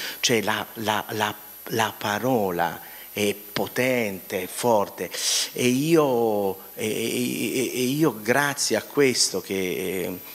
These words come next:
e, e io sono uno che continuamente devo andare a cercare la mia parte mancante, che non la troverò mai. Eh, ma il fatto non sta nel trovarla, ma nel cercarla.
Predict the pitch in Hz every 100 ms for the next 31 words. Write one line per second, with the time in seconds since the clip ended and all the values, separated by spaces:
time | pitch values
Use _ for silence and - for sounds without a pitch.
0 | - - - 143 196 165 - - 143 151
1 | 196 190 151 147 - - 147 143 151 151
2 | 151 170 175 170 151 139 127 131 127 131
3 | 123 127 127 - 117 - - 92 76 -
4 | - - - 113 117 127 139 135 127 -
5 | 131 127 123 120 104 90 87 - 104 110
6 | 110 107 107 110 104 104 104 110 107 85
7 | 85 80 - - - - 127 123 127 120
8 | 135 127 156 156 120 127 - 135 107 98
9 | 92 - 98 92 87 87 90 95 98 104
10 | 101 110 110 - 113 - 98 92 80 92
11 | 82